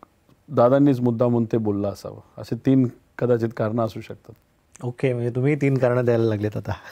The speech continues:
Speaker 2: <laughs> So, uh, माझा पुढचा प्रश्न असा आहे की मधल्या काळामध्ये, अ, पेपरमध्ये छापून येत होतं की महाविकास आघाडीने एक सर्व्हे केला आहे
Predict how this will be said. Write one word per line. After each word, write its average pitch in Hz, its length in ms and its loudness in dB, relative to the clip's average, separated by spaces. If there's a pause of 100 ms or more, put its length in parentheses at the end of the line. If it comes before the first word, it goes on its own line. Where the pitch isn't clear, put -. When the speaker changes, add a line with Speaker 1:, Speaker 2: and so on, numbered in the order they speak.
(100)
Speaker 2:
<laughs> 151 100 0 (800)
So, 208 260 4 (100)
uh, 143 280 4
माझा 151 260 2
पुढचा 175 300 2
प्रश्न 185 260 0
असा 160 160 0
आहे 131 100 2
की 165 280 2
मधल्या 151 340 2
काळामध्ये, 151 440 2 (240)
अ, 131 220 -4
पेपरमध्ये 143 480 0
छापून 143 260 0
येत 139 140 0
होतं 120 260 -2 (500)
की 147 140 0
महाविकास 139 520 2
आघाडीने 139 360 0
एक 139 80 -4
सर्व्हे 139 380 0
केला 135 280 0
आहे 117 200 -2